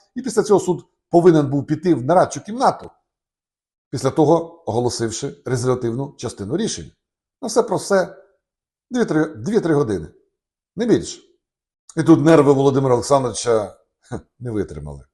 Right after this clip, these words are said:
Відчуваючи недобре, його душа, несподівано для присутніх в судовій залі, покинула тіло Людмили Робертівни Пантюхової і в терміновому порядку повернулася на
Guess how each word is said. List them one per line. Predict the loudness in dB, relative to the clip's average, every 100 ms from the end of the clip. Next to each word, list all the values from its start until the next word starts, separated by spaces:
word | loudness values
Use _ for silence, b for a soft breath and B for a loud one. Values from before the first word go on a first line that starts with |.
| _ _ _ _ _ _ _
Відчуваючи | -10 -4 2 4 2 -2
недобре, | -6 -2 0 2 0 -4
його | -4
душа, | -4 -4 0 0 0 -12 _ _
несподівано | -6 0 2 4 4 4
для | 4
присутніх | 2 0 0 -2 -6
в |
судовій | -4 -2 -2 2
залі, | 4 6 4 0 _ _ _ _
покинула | 0 4 4 4 4 4 2
тіло | 0 0 2 0 -2 _ -8
Людмили | -6 -2 0 2
Робертівни | 2 0 -4 -6 -6 -8
Пантюхової | -8 -12 -12 -14 -14 -14 -20 _ _ _ -16
і |
в | -6
терміновому | -2 2 6 4 4 2
порядку | 6 6 4 2 2 0 -14 _ 2
повернулася | 8 8 8 6 4 0 -8 -10 _ _ _ -4
на | 0 0